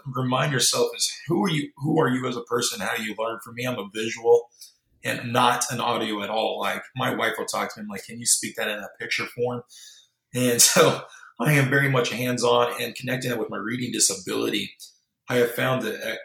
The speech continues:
a highlighter system that I've created to read books. And when I read books, I highlight 'cause colors connect with me and how I read, and it communicates so one of the first books that I learned that created structure for me was E-Myth. Uh, it's about small businesses.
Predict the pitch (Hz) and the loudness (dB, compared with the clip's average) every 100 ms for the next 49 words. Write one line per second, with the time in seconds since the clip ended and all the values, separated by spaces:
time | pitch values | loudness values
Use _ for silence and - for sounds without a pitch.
0 | - 107 - 131 131 123 135 107 - 117 | -12 -8 -4 0 0 2 0 0 0 0
1 | - 120 107 104 107 110 - 117 110 113 | -2 -4 -2 -4 -2 -4 -6 -8 -4 -4
2 | 120 107 107 113 101 104 101 - - - | -4 -4 -4 -6 -6 -6 -4 0 0 -2
3 | - - _ _ _ 117 113 120 123 123 | -10 -20 _ _ _ -8 -4 0 0 2
4 | 127 127 127 - 101 - 135 123 110 - | 2 2 2 2 0 0 0 0 -2 -2
5 | 101 - 135 131 127 123 - 113 117 - | -4 -2 -2 0 0 0 -2 -6 -6 -6
6 | - 113 113 104 110 104 104 120 123 113 | -10 -10 -12 -8 -4 -2 -2 -2 -4 -4
7 | 110 104 - 117 117 - 107 104 - - | -10 -16 -14 -10 -10 -8 -6 -2 -2 -4
8 | - - - 156 170 143 139 156 - 143 | -18 -16 0 4 4 4 4 4 4 0
9 | - 123 117 117 131 127 117 - 123 113 | 0 0 -2 0 0 0 -2 -4 -6 -2
10 | 101 - 123 - 120 120 110 107 107 107 | -2 0 0 -2 -4 -6 -6 -6 -4 -4
11 | 123 127 127 123 143 143 - _ - _ | -2 -2 0 0 -2 -4 -14 _ -20 _
12 | _ _ 113 110 110 110 113 - 131 123 | _ _ -4 -2 -2 -2 2 2 4 2
13 | 113 110 110 123 - 135 135 135 - | 2 0 -2 2 2 2 2 0 -2